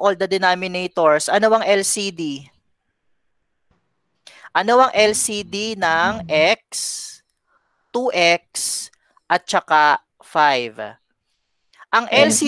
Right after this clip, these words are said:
Speaker 1: D kasi, class, ah, ang L C D, parehas yan ng L C M or least common multiple. Ang difference lang nila kasi kapag L C D, naka-fraction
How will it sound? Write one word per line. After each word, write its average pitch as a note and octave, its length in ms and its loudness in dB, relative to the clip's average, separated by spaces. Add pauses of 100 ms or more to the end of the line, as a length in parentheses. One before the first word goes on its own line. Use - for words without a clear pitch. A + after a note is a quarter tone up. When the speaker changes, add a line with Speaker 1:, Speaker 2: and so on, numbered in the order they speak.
Speaker 1:
D C#4 80 -2
kasi, B3 320 0
class, C#3 600 0 (520)
ah, E3+ 360 2
ang F#3+ 200 0
L B3+ 240 0
C B3 240 -4
D, D3+ 440 -8 (2500)
parehas A3+ 480 2
yan F3 240 2
ng D#3+ 320 0 (240)
L D3+ 240 -4
C C3 280 -8
M C#3 480 -6 (1400)
or D#3+ 160 4
least G3+ 320 0
common F3+ 320 2
multiple. C#3+ 1000 -2 (360)
Ang F3 120 0 (100)
difference A#3+ 580 0
lang G3 240 0
nila F3+ 240 -2
kasi D#3 400 -4
kapag F3 400 -2
L G#3 240 0
C G3+ 240 -4
D, D3 240 -6
naka-fraction D#3 960 -2